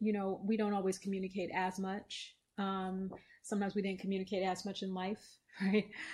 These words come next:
Uh, so we don't communicate as much, but I will take those moments, especially in November, to sit down with those loved ones in particular, um,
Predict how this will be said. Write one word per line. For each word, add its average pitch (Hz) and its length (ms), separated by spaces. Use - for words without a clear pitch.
Uh, 185 320
so 202 140
we 190 100
don't 190 180
communicate 190 400
as 185 300
much, 196 320
but 185 280
I 202 120
will 202 180
take 208 500
those 185 280
moments, 180 400
especially 190 760
in 185 80
November, 175 680
to 202 100
sit 214 320
down 185 260
with 180 180
those 185 340
loved 185 180
ones 180 220
in 170 80
particular, 180 800
um, 185 280